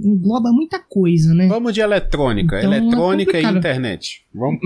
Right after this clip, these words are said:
Speaker 2: vamos por aí, eu acho.
Speaker 1: Mas pelo menos internet. Internet, pelo menos, eu acho que sim.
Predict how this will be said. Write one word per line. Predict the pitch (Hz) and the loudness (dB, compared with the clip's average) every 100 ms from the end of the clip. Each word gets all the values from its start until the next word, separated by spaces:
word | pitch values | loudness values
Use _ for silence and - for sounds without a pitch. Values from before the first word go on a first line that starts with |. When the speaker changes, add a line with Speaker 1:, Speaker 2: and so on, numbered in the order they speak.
| - | -6
Speaker 2:
vamos | 123 143 | -4 -4
por | 147 | -4
aí, | 127 95 | -6 -4
eu | 95 85 | -4 -6
acho. | - | -2
Speaker 1:
Mas | 311 - | -2 0
pelo | 349 339 | 0 2
menos | 359 381 349 | 2 2 0
internet. | 381 381 392 294 226 196 180 - | 0 0 0 2 2 2 -2 -2
Internet, | 269 370 370 277 208 190 202 - 190 | 0 0 0 2 4 2 2 -2 -2
pelo | 208 196 | 2 2
menos, | 190 196 202 | 2 2 0
eu | 214 | -2
acho | 208 | -4
que | - | -4
sim. | 254 - 165 | -4 -2 -2